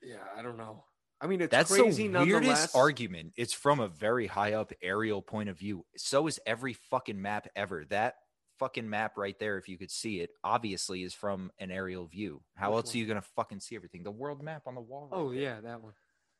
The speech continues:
Speaker 1: And you all know, I'm the
Speaker 2: Dumb
Speaker 1: first one
Speaker 2: shit.
Speaker 1: to go, "Fucking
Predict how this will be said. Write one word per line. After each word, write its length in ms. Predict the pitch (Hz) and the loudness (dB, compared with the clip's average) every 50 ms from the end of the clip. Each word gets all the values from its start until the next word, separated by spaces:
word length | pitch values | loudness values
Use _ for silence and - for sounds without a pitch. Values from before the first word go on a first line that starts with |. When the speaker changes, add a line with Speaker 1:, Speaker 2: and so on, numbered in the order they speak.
| _ _ _ _ _ _ _ _ _ _ _ _ _ _ | _ _ _ _ _ _ _ _ _ _ _ _ _ _
Speaker 1:
And 140 | - 143 156 | -8 -6 -4
you 200 | 170 196 214 220 | -4 -2 2 2
all 180 | 214 202 190 190 | 2 2 2 0
know, 320 | 175 160 135 120 - 160 - _ _ _ _ _ _ - | -2 -4 -4 -6 -6 -10 -14 _ _ _ _ _ _ -2
I'm 160 | 151 180 196 | -2 0 0
the 80 | 175 143 | -2 -2
Speaker 2:
Dumb 140 | - - - | -4 -4 -2
Speaker 1:
first 340 | 196 190 180 160 170 165 | 0 0 0 0 -2 -2
one 180 | 175 185 175 156 | 0 2 2 2
Speaker 2:
shit. 40 | 143 | 2
Speaker 1:
to 60 | 143 | 2
go, 200 | 120 151 143 120 | 2 2 2 2
"Fucking 400 | - - - 151 143 - - - | 0 -4 -6 -6 -6 -6 -8 -18